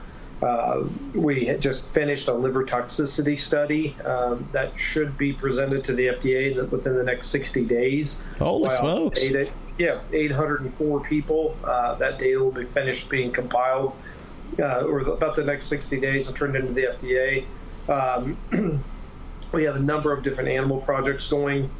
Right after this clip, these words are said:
Speaker 1: Um, we, you know, bioavailability-wise, we, we have some potential pharma-type products. Um, the, the difficult part is we would really rather keep it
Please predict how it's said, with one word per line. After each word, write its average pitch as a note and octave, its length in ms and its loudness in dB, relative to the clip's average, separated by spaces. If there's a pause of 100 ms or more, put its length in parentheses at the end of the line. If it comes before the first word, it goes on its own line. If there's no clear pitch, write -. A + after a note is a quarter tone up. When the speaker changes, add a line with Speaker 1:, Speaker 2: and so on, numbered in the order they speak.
(300)
Speaker 1:
Um, B2 640 0 (800)
we, E3+ 140 4
you E3+ 280 4
know, C3+ 320 2
bioavailability-wise, C#3+ 1600 2
we, B2 140 0 (100)
we B2 120 0
have A#2+ 140 0
some - 160 -8
potential C3 420 -2
pharma-type C#3+ 600 0
products. C3+ 600 0
Um, B2 340 0 (560)
the, - 140 0 (1160)
the G3 100 4
difficult D#3+ 600 0
part C3+ 240 2
is C3+ 180 -2
we C#3 100 0
would B2 180 0
really C#3+ 260 2
rather B2 320 0
keep C3 300 -2
it B2+ 220 0